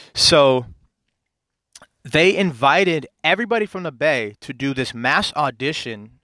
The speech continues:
to be a, a, a caster, a broadcaster, or what do you, what do you call, a commentator, whatever you call people who work in radio, I don't even know, to audition to be on the show. And the way they did this was they had, like, several rounds of open auditions, right? They had basically, like, what you would think of, like, as a group stage where it's just the mass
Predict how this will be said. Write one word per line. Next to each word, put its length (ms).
to 100
be 440
a, 360
a, 100
a 40
caster, 560
a 100
broadcaster, 520
or 60
what 100
do 60
you, 60
what 100
do 20
you 60
call, 240
a 100
commentator, 400
whatever 240
you 60
call 200
people 240
who 80
work 220
in 100
radio, 300
I 100
don't 80
even 140
know, 180
to 320
audition 540
to 120
be 100
on 80
the 60
show. 240
And 80
the 60
way 140
they 120
did 240
this 220
was 420
they 120
had, 200
like, 320
several 540
rounds 460
of 100
open 240
auditions, 380
right? 120
They 120
had 160
basically, 240
like, 120
what 140
you 60
would 80
think 140
of, 60
like, 120
as 100
a 60
group 260
stage 300
where 80
it's 80
just 180
the 60
mass 540